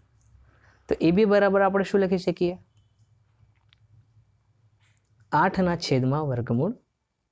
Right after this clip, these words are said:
ત્રણ. મળશે, એ બી બરાબર શું મળશે? આઠના છેદમાં વર્ગમૂળ ત્રણ. તો આ કિંમત થઈ આઠના છેદમાં વર્ગમૂળ ત્રણ.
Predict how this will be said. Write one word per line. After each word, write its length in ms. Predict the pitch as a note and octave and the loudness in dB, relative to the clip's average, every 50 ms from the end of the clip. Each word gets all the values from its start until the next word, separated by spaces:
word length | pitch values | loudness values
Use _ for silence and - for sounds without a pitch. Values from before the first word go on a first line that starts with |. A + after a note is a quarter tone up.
| _ _ _ - - | _ _ _ -8 -6
ત્રણ. 160 | D#3 F3 G3 F#3+ - _ _ - _ _ _ _ - - _ - _ _ _ - _ - _ _ _ _ _ - _ _ - - _ _ _ _ _ _ _ _ _ _ _ _ - - | -4 -4 -4 -8 -12 _ _ -20 _ _ _ _ -20 -20 _ -20 _ _ _ -20 _ -20 _ _ _ _ _ -20 _ _ -20 -20 _ _ _ _ _ _ _ _ _ _ _ _ -8 -4
મળશે, 340 | C#3 D#3 D#3+ - G3 E3 | -4 -4 -2 0 0 2
એ 20 | D#3+ | 2
બી 120 | D#3+ E3+ | 2 2
બરાબર 360 | D#3+ D#3+ D#3+ D#3+ D#3+ D#3+ E3+ | 2 2 0 0 0 0 -2
શું 180 | E3 - F3+ E3+ | -2 -2 -4 -4
મળશે? 240 | E3 D#3+ - - F3+ | -4 -4 -4 -2 -2
આઠના 320 | C#3+ C3+ C3+ - - D3 | -2 -2 -2 -2 -4 -6
છેદમાં 440 | D3 - C#3+ C3 C3 C3+ C#3 F3 G3+ _ _ _ _ - - | -4 -2 -2 -2 -2 -2 -4 -6 -8 _ _ _ _ -10 -4
વર્ગમૂળ 420 | C#3+ B2+ B2+ A#2 B2 C3+ F3 A3+ B3+ - _ _ - _ _ _ _ | -2 -2 -2 0 0 0 -2 -2 -4 -8 _ _ -20 _ _ _ _
ત્રણ. 240 | - C#3 A#2+ G#2+ A2 - - _ _ _ _ _ - _ _ _ _ _ _ _ _ _ _ _ _ _ _ _ _ _ _ _ - | -2 -2 -2 -2 -4 -10 -16 _ _ _ _ _ -20 _ _ _ _ _ _ _ _ _ _ _ _ _ _ _ _ _ _ _ 2
તો 60 | - | 2
આ 80 | G3 G3 | 2 2
કિંમત 360 | F#3+ - G3 G3 G3 F#3+ G3 | 2 2 2 2 2 0 2
થઈ 120 | - G3 | 2 2
આઠના 300 | F3+ E3 D#3+ F3 F3 D#3+ | 4 4 2 2 0 -2
છેદમાં 320 | D3 - D3+ C#3+ C#3+ C3 B2 | 0 0 0 0 2 2 2
વર્ગમૂળ 400 | B2 A#2+ A#2+ B2 B2 B2+ B2 B2 | 0 0 0 -2 -2 -2 -4 -6
ત્રણ. 280 | - - A#2+ A#2 B2+ | -6 -8 -8 -8 -8